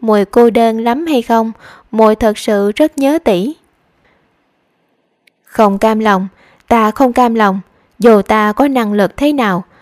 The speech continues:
nhưng ta có hóa thành quỷ, cũng không thể để Tiêu Khuynh Thành sống dễ chịu. Ta đi rồi, còn con ta sẽ báo thù."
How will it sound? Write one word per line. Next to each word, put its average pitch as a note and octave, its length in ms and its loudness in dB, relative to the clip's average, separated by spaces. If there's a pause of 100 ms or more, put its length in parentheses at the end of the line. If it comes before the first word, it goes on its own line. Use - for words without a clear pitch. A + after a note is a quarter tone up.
(200)
nhưng A3 260 2
ta G3+ 300 -4
có A#3+ 140 2
hóa B3 340 -2
thành G3 200 0
quỷ, G3 320 0 (360)
cũng A3 240 2
không G#3 260 0
thể G#3+ 180 0
để G3+ 280 0
Tiêu B3 240 2
Khuynh A3 220 -2
Thành G3 260 -4
sống C#4+ 260 0
dễ A3+ 180 2
chịu. G3 320 0 (500)
Ta G3+ 220 4
đi A3 180 4
rồi, F#3+ 360 -2 (300)
còn G#3+ 220 2
con A#3 220 0
ta G#3+ 260 -2
sẽ G3 180 -2
báo B3 260 0
thù." G3+ 280 2